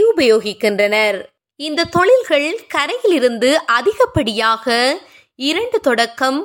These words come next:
மூன்று மீட்டர் வரையான ஆழத்தை கொண்ட கடலிலேயே செய்யப்படுகின்றன. இத்தொழில்கள் செய்யும் களக்கடலை ஆக்கிரமித்து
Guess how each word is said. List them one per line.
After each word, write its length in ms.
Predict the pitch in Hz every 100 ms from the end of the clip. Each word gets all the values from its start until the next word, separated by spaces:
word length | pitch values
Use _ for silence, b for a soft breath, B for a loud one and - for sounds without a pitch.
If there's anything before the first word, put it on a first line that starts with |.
| 226
மூன்று 360 | 226 294 - 466
மீட்டர் 360 | 359 339 285 240
வரையான 480 | 233 240 240 240 - 233
ஆழத்தை 440 | 247 415 453 349
கொண்ட 260 | - 269 269
கடலிலேயே 760 | 269 320 480 453 254 226 220 277
செய்யப்படுகின்றன. 920 | - 392 269 233 208 214 208 214 214 214 196 - _ 302
இத்தொழில்கள் 760 | 320 339 330 349 508 494 392
செய்யும் 360 | 311 277 285 294
களக்கடலை 680 | 320 311 480 453 349 277 277 -
ஆக்கிரமித்து 800 | 214 262 - 427 302 277 - 269